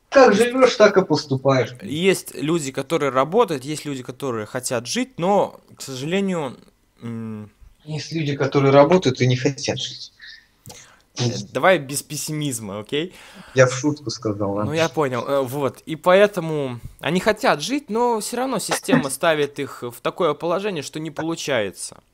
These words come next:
Speaker 1: Раком, да?
Speaker 2: Да. Рачком так поставила, и давай. Вот. Поэтому, ну, я думаю, я высказался, высказал, что хотел.
Speaker 1: Я тебе единственное скажу, что,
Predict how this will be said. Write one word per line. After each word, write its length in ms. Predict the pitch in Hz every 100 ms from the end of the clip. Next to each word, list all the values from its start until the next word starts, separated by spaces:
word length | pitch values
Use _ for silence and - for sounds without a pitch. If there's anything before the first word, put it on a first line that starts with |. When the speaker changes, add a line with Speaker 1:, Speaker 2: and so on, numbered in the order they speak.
| -
Speaker 1:
Раком, 440 | 170 143 131 123
да? 140 | 151 - - 254 - 254 - -
Speaker 2:
Да. 380 | - 127 107 233 - _ - - - - - - - _ -
Рачком 600 | 123 151 185 - 190 120
так 240 | 120 110
поставила, 760 | - 143 - - 311 233 170 131
и 420 | - 196 180 143
давай. 640 | 107 113 110 104 92 85 92 _ - - 190 - _
Вот. 360 | 123 123 120 143 175 _ _ _ _ _
Поэтому, 1000 | 143 190 254 247 233 220 202 180 165 143 - - - _ _ _ _ _ _ 156
ну, 80 | 147
я 80 | 175
думаю, 440 | 185 180 143 123
я 400 | 131 127 120 117 -
высказался, 920 | 107 117 160 - 135 123 - 120 113
высказал, 420 | 107 135 - 120 110
что 140 | -
хотел. 440 | - 117 - 175 170
Speaker 1:
Я 80 |
тебе 300 | 170 - -
единственное 540 | 208 208 262 208 180 156
скажу, 360 | - 170 170
что, 480 | 170 - 151 143 139